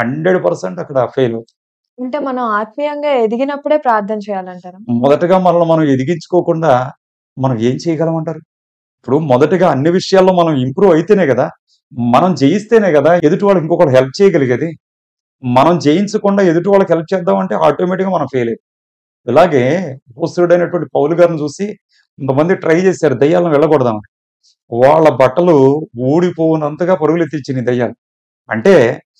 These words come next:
Speaker 1: ఎవరో చేశారని చెప్పి మనం చేయకూడదు. మన యొక్క స్పిరిచువల్ నాలెడ్జ్ ఏంటి, మన స్పిరిచువల్ ability ఏంటి, ఇలాంటివి చూసుకోవాలి. విశ్వాసులు చూసుకోవాలి, సేవకులు చూసుకోవాలి.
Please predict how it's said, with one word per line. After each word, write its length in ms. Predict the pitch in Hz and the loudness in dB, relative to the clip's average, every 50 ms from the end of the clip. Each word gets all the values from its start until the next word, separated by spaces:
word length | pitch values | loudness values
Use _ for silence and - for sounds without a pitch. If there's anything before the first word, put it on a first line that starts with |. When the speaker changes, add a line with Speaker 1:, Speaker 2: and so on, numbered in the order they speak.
| _ _ - | _ _ -4
Speaker 1:
ఎవరో 320 | 107 113 113 127 139 170 196 | 0 0 2 4 4 4 4
చేశారని 520 | 190 190 185 175 - 190 185 190 185 180 | 4 4 2 2 2 2 2 2 2 0
చెప్పి 160 | 175 175 180 | 0 -2 -2
మనం 220 | 185 180 160 151 147 | -2 -2 -2 -2 -2
చేయకూడదు. 520 | 123 131 139 160 175 160 131 113 117 110 _ _ _ _ _ _ _ _ _ _ - | -2 0 0 2 2 2 0 0 -4 -10 _ _ _ _ _ _ _ _ _ _ -8
మన 300 | 113 113 117 135 151 170 | -6 -2 0 0 2 2
యొక్క 180 | 175 151 - 147 | 2 0 0 -4
స్పిరిచువల్ 580 | - - - 143 123 127 120 - 180 190 180 | -4 -4 -6 -6 -6 -6 -4 -2 -2 0 0
నాలెడ్జ్ 380 | 165 139 143 151 165 160 131 143 | 2 2 4 2 2 0 0 -2
ఏంటి, 280 | 139 131 120 - 160 | -2 -2 -2 -4 -4
మన 200 | 160 160 143 135 | -4 -4 -4 -6
స్పిరిచువల్ 540 | 135 - _ - 135 127 - - 180 170 156 | -6 -8 _ -14 -14 -10 -4 -2 -2 0 2
ability 420 | 139 131 127 123 160 180 165 175 165 | 0 0 0 0 -2 -2 -2 0 -2
ఏంటి, 280 | 156 147 143 135 170 | -2 -2 -2 -2 -2
ఇలాంటివి 440 | 170 143 143 170 170 185 - - 175 | -2 0 0 -2 -2 -6 -8 -8 -12
చూసుకోవాలి. 440 | 196 - - - 208 180 151 107 104 98 _ _ _ _ _ _ _ _ - | -12 -10 -6 -4 -2 -2 -2 -4 -6 -12 _ _ _ _ _ _ _ _ -12
విశ్వాసులు 460 | 117 - - - 160 170 165 175 175 | -10 -6 0 4 4 4 4 4 0
చూసుకోవాలి, 500 | 165 147 165 156 - - 147 160 165 170 | 0 -2 -4 -6 -4 -2 0 2 2 2
సేవకులు 460 | 180 - - 147 156 175 180 170 190 180 | 0 -2 0 2 2 2 2 2 0 0
చూసుకోవాలి. 540 | 160 160 143 - - 139 127 113 104 107 | -2 -2 -6 -4 0 0 2 2 0 -4